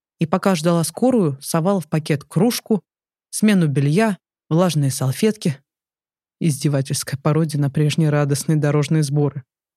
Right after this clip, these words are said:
Все думала осторожно, точно нащупывала в темноте скользкую ступеньку. Рада ли я, что все кончилось, что все снова будет как всегда? Но все только начиналось. Меня положили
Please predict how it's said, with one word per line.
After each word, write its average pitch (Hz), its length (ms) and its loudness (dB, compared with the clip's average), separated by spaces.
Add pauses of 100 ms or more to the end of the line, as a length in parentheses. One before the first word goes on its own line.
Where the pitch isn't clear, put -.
(600)
Все - 200 -2
думала 185 400 2
осторожно, 156 600 -2 (280)
точно 170 320 0
нащупывала 175 800 0
в - 80 -6
темноте 170 440 0
скользкую - 500 -2
ступеньку. 170 680 -2 (680)
Рада 226 340 2
ли 196 120 2
я, 160 200 0
что - 220 -4
все 170 220 -4
кончилось, 156 680 -4 (400)
что - 220 -6
все - 200 -4
снова 185 440 0
будет 156 340 -2
как 156 200 -4
всегда? 175 480 -2 (640)
Но 175 300 2
все 170 260 -2
только 156 400 0
начиналось. 156 960 -2 (1120)
Меня 139 380 0
положили 220 680 0